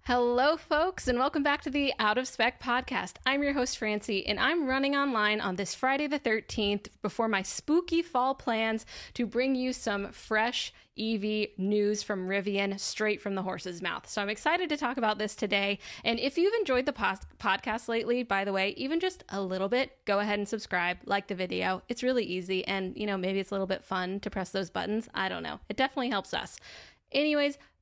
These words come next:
back to what I want to talk about today. So Rivian has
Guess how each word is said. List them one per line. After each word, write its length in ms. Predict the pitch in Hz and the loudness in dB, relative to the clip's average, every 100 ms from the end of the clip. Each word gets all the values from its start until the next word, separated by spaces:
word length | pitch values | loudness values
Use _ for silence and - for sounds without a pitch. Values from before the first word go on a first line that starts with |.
| - | 0
back 200 | 254 285 | 2 2
to 120 | 359 | 0
what 100 | 349 | 2
I 60 | 359 | 2
want 160 | 370 | 2
to 180 | 370 - | 0 -4
talk 280 | - 208 190 | -4 -4 -2
about 260 | 196 185 - | -4 -4 -4
today. 400 | 202 180 - 190 - - | -4 -4 -4 -8 -14 -8
So 300 | - 262 254 | 0 2 2
Rivian 680 | 220 220 269 311 320 339 320 | -2 0 2 4 4 4 2
has 260 | 247 233 | 0 -2